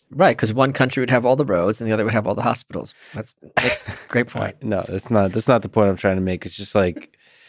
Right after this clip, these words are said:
Speaker 2: it just feels like the division that we're experiencing in the space of ideas could be constructive and productive for,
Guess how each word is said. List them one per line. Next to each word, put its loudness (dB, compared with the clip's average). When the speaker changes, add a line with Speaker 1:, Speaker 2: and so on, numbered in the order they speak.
Speaker 2:
it 2
just -2
feels 4
like 4
the 0
division 2
that 0
we're 0
experiencing 2
in 0
the -2
space 0
of -2
ideas 2
could 2
be 2
constructive 2
and 2
productive 0
for, 2